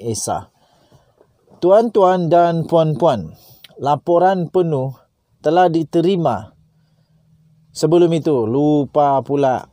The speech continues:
denyut nadi suara rakyat bergema di channel ini. Laporan rasmi penuh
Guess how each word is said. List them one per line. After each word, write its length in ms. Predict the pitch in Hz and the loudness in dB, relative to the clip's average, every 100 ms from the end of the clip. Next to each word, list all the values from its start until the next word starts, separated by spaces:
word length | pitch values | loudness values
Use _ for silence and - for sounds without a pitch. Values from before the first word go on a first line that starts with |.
| _ | _
denyut 640 | 98 107 160 175 175 180 147 | -12 -2 0 0 0 -2 -2
nadi 560 | 170 170 160 170 147 | -2 0 0 0 -2
suara 400 | - 151 147 143 | -2 0 2 2
rakyat 480 | 139 143 - 139 123 | 0 -2 -2 -2 -2
bergema 560 | 127 135 135 143 139 139 143 | -2 -2 -2 -2 0 -2 -2
di 80 | 131 | -4
channel 320 | - 135 135 | -4 -4 -2
ini. 400 | 131 131 123 92 - - - _ - _ _ - _ - _ _ _ - | -2 -4 -4 -8 -12 -20 -20 _ -20 _ _ -20 _ -20 _ _ _ -6
Laporan 800 | 160 185 - 220 220 208 180 143 | 0 0 2 2 4 4 2 -2
rasmi 880 | 131 165 170 - 180 190 151 107 - - - - - | 0 0 0 -4 -2 -2 -2 -6 -10 -20 -20 -12 -4
penuh 560 | 170 202 220 - - | -2 2 0 -2 -14